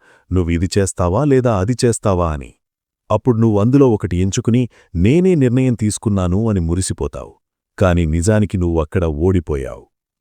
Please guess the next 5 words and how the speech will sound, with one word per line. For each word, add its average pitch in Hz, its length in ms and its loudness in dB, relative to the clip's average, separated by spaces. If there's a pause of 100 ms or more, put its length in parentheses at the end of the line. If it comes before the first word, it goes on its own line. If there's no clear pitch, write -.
(140)
దీన్నే 87 600 0 (280)
control 170 420 2
the 123 120 2 (120)
options 110 500 -2
అంటారు. 71 360 -4